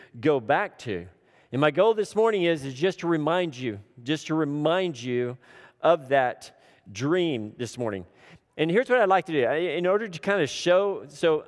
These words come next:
I wasn't here when you, when that dream was formed. I wasn't here. I came into the dream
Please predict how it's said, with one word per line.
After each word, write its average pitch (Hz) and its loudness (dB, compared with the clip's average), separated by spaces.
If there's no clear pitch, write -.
I 190 4
wasn't 214 0
here 185 4
when 139 -4
you, 131 0
when 135 -4
that 135 -2
dream 135 -2
was 123 -4
formed. 98 -6
I 135 2
wasn't 165 -2
here. 123 -4
I 135 -2
came 160 -4
into 180 -6
the 180 -10
dream 135 -6